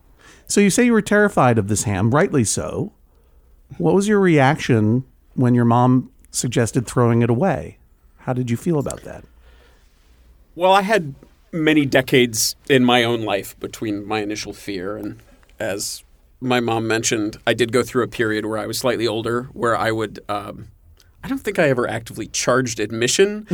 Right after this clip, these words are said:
Speaker 2: <laughs> but I would certainly take friends to see it in the hidden room.
Speaker 1: <laughs>
Speaker 2: Uh, like a, um, you know, a, a, a room of wonders at a, at a, at a sideshow or something.
Speaker 1: Yeah.
Speaker 2: Um,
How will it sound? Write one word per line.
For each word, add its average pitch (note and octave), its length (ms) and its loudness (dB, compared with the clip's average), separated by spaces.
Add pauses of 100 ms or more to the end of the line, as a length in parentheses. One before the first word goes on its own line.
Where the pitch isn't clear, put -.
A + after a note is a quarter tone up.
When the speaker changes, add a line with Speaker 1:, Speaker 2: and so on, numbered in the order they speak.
Speaker 2:
<laughs> - 120 -14
but C#3 120 8
I C3+ 80 8
would C#3 140 4
certainly C#3+ 400 2
take - 340 -2
friends B2 600 2
to B2+ 200 -4
see B2+ 300 -2
it C3+ 160 0
in C3+ 120 2
the C3+ 80 2
hidden C3+ 320 0
room. C#3 540 4
Speaker 1:
<laughs> - 40 -8 (160)
Speaker 2:
Uh, A#2 640 2 (920)
like A#2+ 340 0
a, G#2+ 400 0
um, G#2+ 340 -2 (380)
you A2+ 80 0
know, A2 400 0
a, A2 160 0
a, - 0 - (280)
a G#2 160 -2 (560)
room C#3 340 4
of B2 120 6
wonders A#2 720 0
at A#2+ 180 -6
a, A2+ 180 -4 (240)
at B2+ 140 0
a, A2 120 -6 (140)
at A#2 120 -2
a A2 40 -2
sideshow A#2+ 600 0
or G#2+ 120 -8
something. A2 460 -6 (540)
Speaker 1:
Yeah. B2+ 280 6
Speaker 2:
Um, A2 300 -4